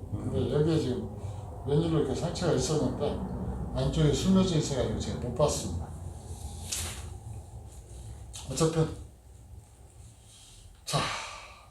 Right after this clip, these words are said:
Speaker 1: 이 나무, 이 나무는 상처가 거의 돼 있고 여기도 손톱만한 상처가 있으니까 그냥 십이만 원에 드리겠습니다. 음.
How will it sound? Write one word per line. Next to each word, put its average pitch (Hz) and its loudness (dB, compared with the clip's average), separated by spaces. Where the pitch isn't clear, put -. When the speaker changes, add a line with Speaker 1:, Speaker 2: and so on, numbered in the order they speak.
Speaker 1:
이 127 -6
나무, 117 -2
이 127 0
나무는 127 2
상처가 165 0
거의 127 2
돼 135 0
있고 120 0
여기도 131 2
손톱만한 156 4
상처가 139 0
있으니까 113 -4
그냥 - -4
십이만 135 2
원에 107 -2
드리겠습니다. - -6
음. - 2